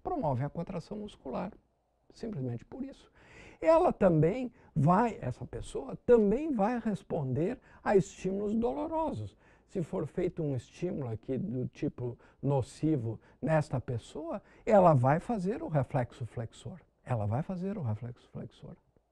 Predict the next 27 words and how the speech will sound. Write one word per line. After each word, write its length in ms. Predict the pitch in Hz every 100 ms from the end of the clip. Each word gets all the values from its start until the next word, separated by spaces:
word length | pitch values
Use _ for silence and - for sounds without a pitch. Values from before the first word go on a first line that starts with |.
| _ _ _ _
ou 200 | 127 123
de 100 | 110
retirada. 720 | 113 127 - 135 123 95 - - _ _ - _ -
Ela 500 | 165 185 233 294 330 _ _ _ -
não 600 | 185 165 165 165 208 262
sentirá 640 | - 233 226 208 175 247
dor. 400 | 240 196 185 101 - _ _ _ -
Por 160 | 165
que 140 | - 185
ela 160 | 160
não 160 | 127 123
sente 380 | - 123 - 151
dor? 240 | 123 - _ -
Ela 160 | 139
não 100 | 143
tem 140 | 139 285
a 60 |
sensação 480 | - 147 143 123 127
de 100 | 110
dor. 240 | 113 - - - - - -
Ela 260 | 190 208
não 200 | 208 214
sente 380 | 175 170 160 -
dor 360 | 208 185 196 254
porque 280 | - 330 -
a 140 | 202 143
via 560 | 120 139 160 123 113